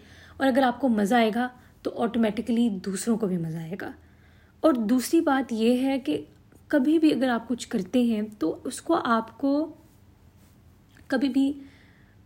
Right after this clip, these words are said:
किसी भी किस्म के praise के लिए नहीं करना चाहिए। आपको किसी भी किस्म के, अ, उसको तारीफ़ के लिए नहीं करना चाहिए।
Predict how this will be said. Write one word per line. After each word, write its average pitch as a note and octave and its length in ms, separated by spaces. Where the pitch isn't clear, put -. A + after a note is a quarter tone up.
किसी D#4 200
भी D#4 100
किस्म C#4 320
के D4 180
praise C#4+ 420
के C4+ 140
लिए A#3+ 160
नहीं G#3+ 240
करना F3 280
चाहिए। D4 360
आपको B3 260
किसी C#4+ 200
भी C4 120
किस्म C4 380
के, B3 440
अ, G#3+ 340
उसको A#3+ 640
तारीफ़ A#3+ 340
के C#4+ 120
लिए G#3 100
नहीं F#3+ 120
करना F3+ 260
चाहिए। - 320